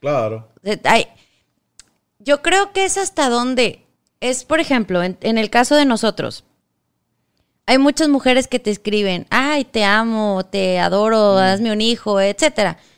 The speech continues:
Speaker 2: Pero dices,
Speaker 1: <laughs> Hijo.
Speaker 2: "No me puedo yo enojar contigo por algo que tú no estás haciendo".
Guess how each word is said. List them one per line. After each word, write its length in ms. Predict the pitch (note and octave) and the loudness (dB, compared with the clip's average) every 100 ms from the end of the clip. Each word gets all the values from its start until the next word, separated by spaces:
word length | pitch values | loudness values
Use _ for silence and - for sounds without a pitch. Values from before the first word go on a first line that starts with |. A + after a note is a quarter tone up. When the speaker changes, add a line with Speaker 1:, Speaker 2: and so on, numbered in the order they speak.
| _ _ _ | _ _ _
Speaker 2:
Pero 160 | - C4 | 4 8
dices, 420 | C#4 - B3+ - | 8 6 2 0
Speaker 1:
<laughs> 80 | - | -8
Hijo. 420 | - - - - - _ _ - | -20 -20 -20 -20 -20 _ _ -2
Speaker 2:
"No 220 | C#4+ D#4 | 2 4
me 120 | F#4+ | 2
puedo 300 | G4 F#4 F#4 | 4 4 4
yo 180 | F4 F4+ | 4 2
enojar 400 | F4+ F4 E4+ E4+ | 2 2 2 2
contigo 640 | F4+ F4+ D#4+ D4 C4 C4 | -2 0 2 2 0 0
por 140 | A#3+ A3+ | 2 4
algo 320 | A#3+ B3+ C4+ | 4 2 -2
que 100 | A#3+ | -4
tú 220 | - D4 | 0 2
no 160 | D#4 C4+ | 2 0
estás 320 | B3 C#4 B3 | -2 -4 -2
haciendo". 540 | B3 A#3+ C4+ B3+ - | -2 0 0 -2 -6